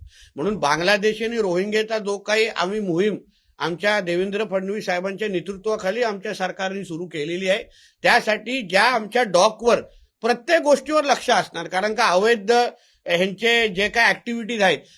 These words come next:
ते पोर्टच्या माध्यमातून किनारपट्टीवर मोठ्या प्रमाणामध्ये सुरू आहे, त्याची माहिती आम्हालाही आहे. आता त्याला आळा घालण्याच्या दृष्टिकोनातून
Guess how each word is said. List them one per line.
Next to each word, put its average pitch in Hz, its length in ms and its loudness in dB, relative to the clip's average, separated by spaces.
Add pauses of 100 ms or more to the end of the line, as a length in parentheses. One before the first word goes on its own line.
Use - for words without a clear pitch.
(160)
ते 247 80 6
पोर्टच्या 247 540 4
माध्यमातून 240 760 0
किनारपट्टीवर 247 800 -2
मोठ्या 240 300 -2
प्रमाणामध्ये 277 580 -2
सुरू 233 220 -2
आहे, 180 120 2
त्याची 190 240 -8
माहिती 220 300 -2
आम्हालाही 254 480 2
आहे. - 380 -2
आता 247 180 -2
त्याला 208 320 4
आळा 254 340 8
घालण्याच्या 247 540 2
दृष्टिकोनातून 202 840 -6